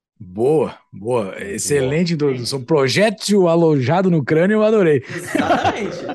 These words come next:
Speaker 3: É, eu
Speaker 1: Eu
Speaker 3: tenho
Speaker 1: adoro.
Speaker 3: outras metáforas que
Speaker 1: <laughs> Essa é
Speaker 3: eu gosto
Speaker 1: muito
Speaker 3: muito
Speaker 1: boa.
Speaker 3: de usar metá-, metáfora pra gente contextualizar vocês.
Speaker 1: Bateu as botas. O... Cara, de-, desse, o, o cara que não está dedicado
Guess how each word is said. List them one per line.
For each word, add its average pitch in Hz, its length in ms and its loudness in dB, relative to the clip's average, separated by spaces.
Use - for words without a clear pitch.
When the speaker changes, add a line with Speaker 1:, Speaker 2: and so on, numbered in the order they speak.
Speaker 3:
É, 349 260 4
eu 196 60 -2
Speaker 1:
Eu 190 60 0
Speaker 3:
tenho 208 140 6
Speaker 1:
adoro. 226 120 4
Speaker 3:
outras 240 120 0
metáforas 262 560 -2
que 381 180 -2
Speaker 1:
<laughs> 311 840 0
Essa - 60 -8
é 190 200 4
Speaker 3:
eu 202 40 2
gosto 208 220 2
Speaker 1:
muito - 0 -
Speaker 3:
muito 190 140 2
Speaker 1:
boa. 165 100 2
Speaker 3:
de 135 80 -2
usar 240 160 -2
metá-, 214 400 -4
metáfora 202 480 -8
pra 196 100 -10
gente 208 160 -10
contextualizar 190 600 -14
vocês. 247 480 0
Speaker 1:
Bateu 170 480 2
as 170 120 0
botas. 131 460 0
O... 185 600 4
Cara, 233 320 4
de-, 190 200 2
desse, 190 560 0
o, 165 520 0
o 127 60 -10
cara 190 360 2
que 180 280 -4
não 180 420 -2
está 160 720 -2
dedicado 139 1040 -2